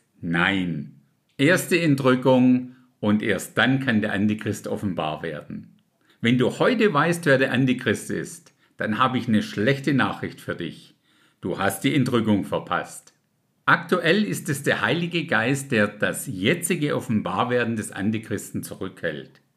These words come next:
Wie macht er das konkret? Er lebt ja in den Christen. Sobald diese dann durch die Entrückung die Erde verlassen, tritt damit auch der Heilige Geist automatisch zur Seite.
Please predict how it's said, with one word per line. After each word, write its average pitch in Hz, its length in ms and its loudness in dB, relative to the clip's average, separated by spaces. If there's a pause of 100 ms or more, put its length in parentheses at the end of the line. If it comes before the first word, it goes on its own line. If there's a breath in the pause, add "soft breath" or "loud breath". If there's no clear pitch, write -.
(120)
Wie 101 140 0
macht 92 320 -4
er 185 80 2
das 180 260 -2
konkret? 175 720 0 (760)
Er 175 160 4
lebt 135 280 4
ja 135 80 4
in 117 120 4
den 101 140 4
Christen. - 640 -8 (320 soft breath)
Sobald 139 560 2
diese 180 360 0
dann 170 260 0
durch 127 180 2
die - 160 -2
Entrückung 147 640 0
die 101 160 0
Erde 113 260 2
verlassen, 170 760 -4 (380 soft breath)
tritt 165 320 -2
damit 156 560 2
auch 113 180 -2
der 101 180 -2
Heilige 135 440 -2
Geist 110 480 -4
automatisch 110 720 2
zur - 160 -10
Seite. 82 540 -8